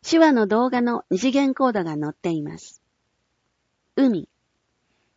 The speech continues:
立てた右手小指の指先を唇に当て、右へ少し動かし、手のひらを下に、指を前に向けた右手を右の方へ波打たせる。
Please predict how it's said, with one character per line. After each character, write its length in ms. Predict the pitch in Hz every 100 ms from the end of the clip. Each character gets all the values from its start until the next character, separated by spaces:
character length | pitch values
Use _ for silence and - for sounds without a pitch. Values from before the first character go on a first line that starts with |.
| _ -
立 140 | 339
て 140 | 320
た 260 | - 208 202
右 280 | - 226 320
手 160 | - 277
小 160 | 214
指 300 | 226 277 277
の 120 | 262 247
指 220 | 233 254
先 340 | 247 - 233
を 100 | 226
唇 520 | - - 294 294 277
に 180 | 254 240
当 120 | 220
て、 280 | - 202 202 _ _ _ _
右 300 | 202 233 294
へ 140 | 277 277
少 300 | - 285 320
し 240 | - 190
動 140 | 170 185
か 160 | 165
し、 240 | - - - _ _ _ _ _ _ _ _ _
手 100 | 330
の 160 | 330 269
ひ 140 | 240
ら 160 | 208 190
を 80 | 196
下 300 | - 220 202
に、 220 | 196 196 _ _ _
指 340 | - 247 330 262
を 120 | 190
前 280 | 262 339 247
に 120 | 180
向 140 | 170
け 160 | - 196
た 180 | 196 196
右 260 | 196 240
手 200 | - 220
を 160 | 208 208 _ _
右 280 | - 269 330
の 180 | 339 320
方 260 | 320 262 208
へ 120 | 151
波 300 | 151 185 233
打 80 | 233
た 160 | 196
せ 180 | 202 165
る。 140 | -